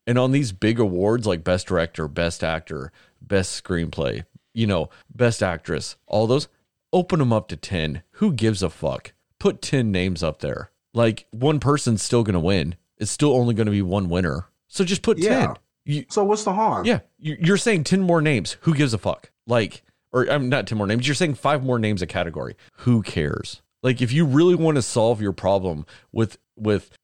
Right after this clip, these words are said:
Speaker 1: you know, diversity issues and all this other shit, just allow for more. Who's gonna really give them shit for that? If they say, "Look,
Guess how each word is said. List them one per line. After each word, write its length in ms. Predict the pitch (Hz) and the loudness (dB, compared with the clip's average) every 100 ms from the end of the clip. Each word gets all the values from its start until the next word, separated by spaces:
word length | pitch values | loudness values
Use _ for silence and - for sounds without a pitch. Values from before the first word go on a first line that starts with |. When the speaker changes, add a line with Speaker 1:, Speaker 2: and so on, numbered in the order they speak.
| - | -2
Speaker 1:
you 140 | 123 | 0
know, 180 | 110 95 | 2 2
diversity 720 | 90 107 92 104 98 98 80 | 2 0 2 0 0 -2 -2
issues 440 | 90 - 90 78 | -2 -2 -2 -2
and 120 | 87 92 | -2 0
all 140 | 104 | 0
this 180 | 107 101 | -2 0
other 200 | 104 95 | 0 0
shit, 500 | - - 95 80 - _ - | -2 0 -2 -4 -12 _ -10
just 320 | 143 233 - - | -4 -2 -4 -6
allow 480 | 151 143 123 151 208 | -2 0 2 0 -2
for 240 | 202 180 | -2 2
more. 680 | 131 120 143 196 131 78 87 _ _ - | 4 4 2 2 2 0 -6 _ _ -2
Who's 340 | 180 226 240 | 2 4 2
gonna 280 | - 185 165 | 0 0 2
really 480 | 107 110 151 185 160 | 2 2 2 2 2
give 360 | 110 117 135 123 | 0 0 0 2
them 140 | 127 | 0
shit 360 | 101 - 120 123 | 0 -2 -2 -2
for 180 | - 87 | -2 -2
that? 320 | 78 73 - - _ _ - | -2 -4 -6 -16 _ _ -4
If 120 | 123 | 0
they 120 | 160 | 2
say, 200 | 156 139 | 2 2
"Look, 360 | 110 131 117 - | 4 2 2 -4